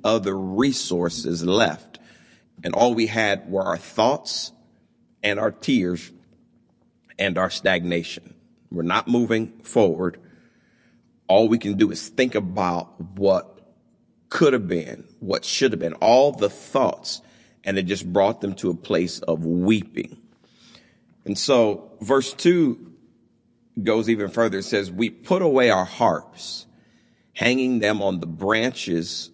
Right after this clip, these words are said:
of the poplar trees." So it caused us to put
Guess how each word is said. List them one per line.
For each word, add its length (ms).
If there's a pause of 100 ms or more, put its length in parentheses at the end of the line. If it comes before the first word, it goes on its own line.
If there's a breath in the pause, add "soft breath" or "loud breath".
(140)
of 280
the 60
poplar 540
trees." 640 (1000 soft breath)
So 680 (240)
it 300 (400)
caused 380
us 160
to 160
put 420